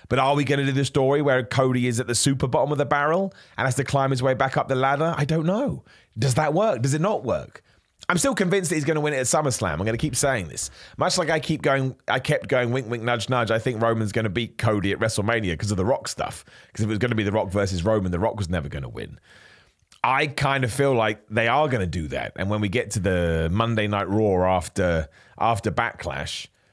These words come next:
yeah, Cody's gonna have two losses on his record and he's gonna have to fight his way back. Maybe he wins Money in the Bank in front of a ra-, you know, a, a raucous O two crowd over here in the U K.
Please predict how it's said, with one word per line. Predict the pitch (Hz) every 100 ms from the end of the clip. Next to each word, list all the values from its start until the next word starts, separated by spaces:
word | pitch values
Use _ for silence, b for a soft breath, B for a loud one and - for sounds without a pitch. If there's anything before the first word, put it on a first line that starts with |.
| _
yeah, | 113 160 113 71 -
Cody's | - 139 131 120
gonna | 127 120
have | 120 110
two | 147 131
losses | 147 - 117
on | 110
his | 95
record | 95 90 92 73 65 -
and | 104
he's | 107
gonna | 117
have | 117
to | 117
fight | - 123
his | 113
way | 123 123
back. | 160 - B B
Maybe | 110 135 143
he | 151
wins | 160 139
Money | 147 165
in |
the | 160
Bank | 143 190 180
in | 139
front | 147 139
of | 131
a |
ra-, | 131 131
you | 139
know, | 127 117 127
a, | 127 123 - 120
a |
raucous | 127 139 139 131
O | 135
two | 123 151 175
crowd | - 107 78 -
over | 113 110
here | 117
in | 113
the | 110
U | 110 113
K. | 92 127 87 71 95